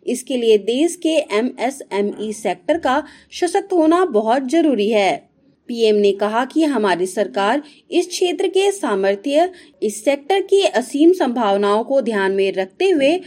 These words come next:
निर्णय ले रही है और नई नीतियां बना रही है।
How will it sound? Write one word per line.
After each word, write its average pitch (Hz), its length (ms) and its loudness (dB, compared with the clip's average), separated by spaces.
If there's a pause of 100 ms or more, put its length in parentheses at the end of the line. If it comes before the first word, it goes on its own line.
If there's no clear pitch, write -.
(260)
निर्णय 349 400 6
ले 247 300 6
रही 320 280 2
है 349 220 4 (280)
और 220 300 4
नई 233 300 4
नीतियां 285 520 2
बना 339 280 6
रही 220 280 0
है। 202 340 0